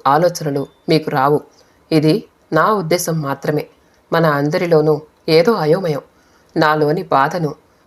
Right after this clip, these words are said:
నా స్నేహితురాలు పార్వతితో చెప్పాను. మళ్ళీ మళ్ళీ కలుసుకోవటానికి చక్కటి సందర్భం గురించి చెప్పింది. చదువుకోకపోవటంతో పార్వతి చెప్పేంతవరకు నాకు తెలియదు.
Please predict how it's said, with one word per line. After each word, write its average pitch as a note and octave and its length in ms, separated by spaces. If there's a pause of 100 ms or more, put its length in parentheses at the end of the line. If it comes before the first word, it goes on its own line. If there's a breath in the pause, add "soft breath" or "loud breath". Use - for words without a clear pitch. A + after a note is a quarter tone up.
(100)
నా G3 100
స్నేహితురాలు E3 640
పార్వతితో E3+ 640
చెప్పాను. D3+ 400 (520 soft breath)
మళ్ళీ F#3 280
మళ్ళీ E3+ 300
కలుసుకోవటానికి D3 920 (480 soft breath)
చక్కటి F#3+ 300
సందర్భం E3 540
గురించి D#3 300
చెప్పింది. D3 460 (520 soft breath)
చదువుకోకపోవటంతో D#3+ 1000 (400)
పార్వతి E3+ 380
చెప్పేంతవరకు D#3 720
నాకు E3 240
తెలియదు. C#3+ 380